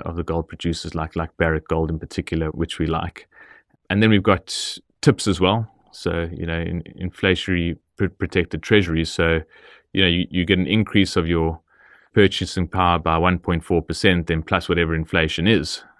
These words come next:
And, you know, you'd think that everyone is petrified of inflation 'cause you, you know, you open up the Financial Times, there's always an article on inflation, B B C, you name it.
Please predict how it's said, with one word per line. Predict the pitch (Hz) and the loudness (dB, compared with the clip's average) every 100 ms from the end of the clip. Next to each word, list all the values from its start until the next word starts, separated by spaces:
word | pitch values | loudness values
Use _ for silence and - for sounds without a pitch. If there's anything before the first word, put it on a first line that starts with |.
| _ | _
And, | - 87 85 | -14 -10 -6
you | 87 | -2
know, | |
you'd | 90 95 98 | 2 2 2
think | - 170 110 - - _ _ _ _ _ _ _ _ | 4 4 2 -4 -18 _ _ _ _ _ _ _ _
that | 98 | 0
everyone | 107 113 110 | 2 2 2
is | 104 | 0
petrified | - 135 123 110 104 | 2 2 2 4 4
of | 95 | 4
inflation | 90 87 107 98 - 87 82 | 0 -2 2 2 2 -2 -2
'cause | 92 | -2
you, | 92 95 90 - | 0 2 0 0
you | 98 | 2
know, | 95 | 4
you | 92 | 6
open | 107 110 | 4 2
up | 92 | -4
the | |
Financial | 92 98 95 87 | 0 2 2 0
Times, | 80 117 107 95 | 0 4 4 4
there's | 85 | 0
always | 90 82 | 0 0
an | |
article | 87 85 82 | -2 -4 -6
on | 82 | -10
inflation, | 82 104 104 - 98 87 | -6 -2 0 0 -2 2
B | 98 | 2
B | 95 90 | 2 -2
C, | - | -2
you | 104 95 92 | 0 2 0
name | 98 123 92 | 2 2 0
it. | 87 | -2